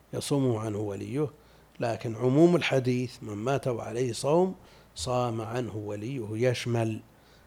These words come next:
الصيام الواجب، سواء كان وجوبه بأصل الشرع أو أوجبه على نفسه كالنذر ونحوه. نعم.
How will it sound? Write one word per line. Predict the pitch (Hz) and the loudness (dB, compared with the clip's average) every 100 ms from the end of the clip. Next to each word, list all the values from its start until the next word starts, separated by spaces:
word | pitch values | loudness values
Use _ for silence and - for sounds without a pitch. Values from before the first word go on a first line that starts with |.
| - - | -20 -14
الصيام | - - 127 117 113 | -8 -2 -2 0 -2
الواجب، | 107 104 120 135 151 165 - - _ _ _ - | -4 0 2 4 4 2 -2 -20 _ _ _ -18
سواء | - 113 113 | -8 -4 -4
كان | 104 120 110 104 - | -2 -2 -2 -6 -8
وجوبه | 120 110 123 110 107 | -4 -2 -2 -2 -6
بأصل | 113 - - 117 | -8 -8 -8 -8
الشرع | - 123 156 170 | -6 -4 -4 -4
أو | - 123 123 120 - - - - - - - - | 0 0 0 -4 -16 -20 -20 -20 -20 -20 -20 -8
أوجبه | 117 110 113 107 107 | -6 -4 -2 -2 -2
على | 104 107 | -4 -4
نفسه | 110 107 - 104 | -4 -6 -6 -6
كالنذر | - 107 104 98 101 107 - - - - _ _ - | -6 -8 -6 -8 -8 -10 -14 -20 -20 -20 _ _ -12
ونحوه. | 107 92 - 107 113 | -10 -8 -8 -6 -4
نعم. | 117 104 | -2 -4